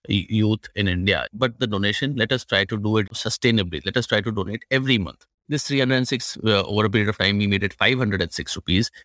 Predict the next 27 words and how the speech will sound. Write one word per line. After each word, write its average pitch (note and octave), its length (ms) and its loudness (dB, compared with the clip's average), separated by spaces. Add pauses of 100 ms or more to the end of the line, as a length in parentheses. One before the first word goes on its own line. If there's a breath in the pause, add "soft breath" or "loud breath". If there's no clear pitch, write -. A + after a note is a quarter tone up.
(220)
And G#2+ 400 0
again, C3+ 340 0
we A#2+ 140 0
saw G2 240 0
that A#2 140 0
you A#2+ 100 2
don't D3+ 200 2
need E3+ 180 2
to D#3+ 80 0
give A#2+ 260 0
large G#2 260 2
amounts A2 260 0
of G2+ 140 -2
money G2+ 380 4
or G2 80 2
you F#2 80 -2
don't G2+ 160 -2
need F#2+ 160 -2
to, E2+ 160 -6
you A2+ 100 -4
can B2+ 140 0
just C#3 180 -6
give C3+ 160 -4
small A#2+ 380 2
amounts G2+ 260 0
of G2+ 100 0
money F#2 360 -2